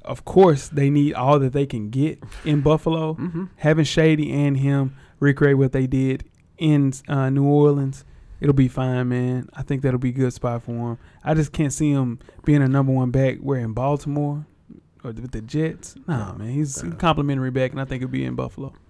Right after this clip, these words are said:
Speaker 1: They'll pay
Speaker 2: I,
Speaker 1: him.
Speaker 2: I like what you're saying,
Speaker 1: Okay.
Speaker 2: but they're gonna do it in Minnesota.
Speaker 1: Mm.
Speaker 2: Latavius Murray contract is up.
Speaker 1: Yep.
Speaker 2: He's a better Latavius Murray.
Speaker 1: He is. Mm.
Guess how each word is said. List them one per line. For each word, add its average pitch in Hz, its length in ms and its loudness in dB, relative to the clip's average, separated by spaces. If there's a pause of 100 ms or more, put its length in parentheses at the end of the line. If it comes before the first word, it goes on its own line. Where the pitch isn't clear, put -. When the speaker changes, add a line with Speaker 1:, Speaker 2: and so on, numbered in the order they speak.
(200)
Speaker 1:
They'll 170 140 0
pay - 60 -6
Speaker 2:
I, 123 80 -6
Speaker 1:
him. 120 80 -10 (140)
Speaker 2:
I 135 60 -12
like 143 200 -6
what 135 180 -6
you're 107 60 -12
saying, 151 380 -6
Speaker 1:
Okay. 143 220 2 (140)
Speaker 2:
but - 60 -12
they're 120 100 -4
gonna 110 120 -2
do 117 120 -8
it 107 60 -10
in 107 60 -12
Minnesota. 98 440 -14 (540)
Speaker 1:
Mm. 151 340 2 (420)
Speaker 2:
Latavius 113 340 -8
Murray 117 220 -8
contract 113 380 -12
is 120 100 -10
up. 101 200 -10 (140)
Speaker 1:
Yep. 160 340 0 (800)
Speaker 2:
He's 104 180 -10
a 95 40 -12
better 110 240 -8
Latavius 117 400 -8
Murray. 95 320 -14 (320)
Speaker 1:
He 131 240 -10
is. 175 220 -8
Mm. 277 380 -6